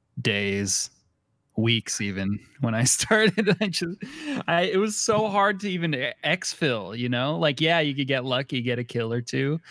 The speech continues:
just from my previous P V P experience in other games or whatever. Not saying I'm even good at it, really, <laughs> but, you know, I just, like, trying to, like, the extracts are so, like,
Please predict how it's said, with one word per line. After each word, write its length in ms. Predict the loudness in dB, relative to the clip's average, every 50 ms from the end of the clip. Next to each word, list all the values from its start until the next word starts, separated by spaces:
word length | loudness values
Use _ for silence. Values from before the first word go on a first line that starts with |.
| -20 -4
just 240 | 0 0 0 2 2
from 120 | 2 2 4
my 140 | 4 2
previous 580 | 0 0 0 0 2 2 2 2 0 0 -2 -4
P 220 | -2 0 0 0
V 160 | 2 0 -2 -2
P 260 | -2 -2 -2 -2 -2
experience 760 | -4 -6 -8 -6 -2 -2 0 0 0 0 0 -2 -2 -2 -4
in 80 | -4 -2
other 240 | -2 0 0 -2
games 420 | 0 0 -2 0 0 -2 -2 -2 -2
or 80 | -2
whatever. 480 | -2 0 0 0 0 0 -2 -2 -4 -6 _ _ _ _ _ _ _ _ _ _ _
Not 220 | 0 0 0 0 0
saying 300 | 0 0 0 2 0 0
I'm 280 | 0 -2 -2 -4 -6 -10 _ _ _ _ _ _ _ _ _ _ _ _ _ _ _ _ _ _ _
even 300 | 0 2 2 2 0 2
good 160 | 2 2 2
at 140 | 2 0 0
it, 120 | 0 -2
really, 340 | -2 -2 -2 0 0 -2 0
<laughs> 20 |
but, 200 | 2 2 2 2 0 -2 -8 -12 -14 -2 2
you 120 | 4 6 6
know, 160 | 6 4 2 -2 -10 -16 -16 -14 -4 0
I 120 | 0 0
just, 320 | 0 2 2 2 2 2 2
like, 320 | 2 2 2 2 -4 -12 _ _ _ _ _ _ _ _ -14 -14 -10 -6 -4
trying 400 | 0 2 2 4 4 2 2 2
to, 240 | 2 2 2 2 0 -2 -8 _ _ _ _
like, 560 | -18 -14 -6 -2 0 2 2 0 -2 -6 -18 _ -16
the 440 | -6 -4 -2 2 4 4 4 4
extracts 540 | 4 0 0 -2 -4 0 0 0 0 0 -2
are 80 | -4 -4
so, 380 | -2 -4 -2 0 0 2 2 0
like, 400 | 0 -2 -2 -4 -4 -10 -20